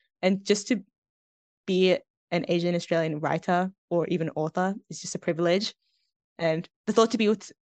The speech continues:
in company with so many other amazing Asian Australian, like, creatives is just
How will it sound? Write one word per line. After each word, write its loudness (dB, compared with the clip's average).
in 2
company 2
with -2
so 0
many 2
other 6
amazing 2
Asian 2
Australian, 2
like, -4
creatives 2
is -2
just -6